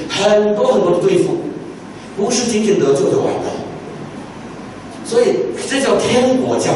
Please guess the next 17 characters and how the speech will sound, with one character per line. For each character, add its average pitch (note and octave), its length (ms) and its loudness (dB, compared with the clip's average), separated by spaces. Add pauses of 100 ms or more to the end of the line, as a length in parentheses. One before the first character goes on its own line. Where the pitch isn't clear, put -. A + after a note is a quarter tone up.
(100)
临。 - 60 -2 (1500)
所 C4+ 160 2
以 - 280 2 (280)
耶 B3+ 120 2
稣 C4 200 4
再 C#4 220 6
来 - 200 4
就 - 60 2
是 - 80 2
把 - 160 2
天 G#3 400 2
国 - 120 2
带 - 140 2
到 - 180 2
地 - 120 -2
上 - 140 -4
来。 - 260 -6